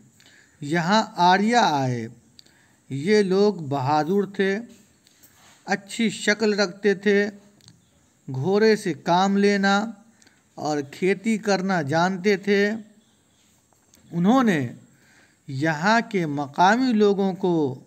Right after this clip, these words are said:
हराकर शुमाली हिंदुस्तान में अपनी हुकूमत कायम कर ली। ये लोग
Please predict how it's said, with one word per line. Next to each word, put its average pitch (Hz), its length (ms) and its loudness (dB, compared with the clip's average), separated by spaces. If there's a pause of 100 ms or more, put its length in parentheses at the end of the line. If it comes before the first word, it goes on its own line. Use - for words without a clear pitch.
(960)
हराकर 160 680 0 (580)
शुमाली 226 640 2
हिंदुस्तान 190 720 2
में 147 380 -4 (520)
अपनी 190 360 -4 (140)
हुकूमत 233 520 -4
कायम 147 340 -4
कर 127 160 -10
ली। 110 240 -12 (1160)
ये 156 240 0
लोग 254 500 0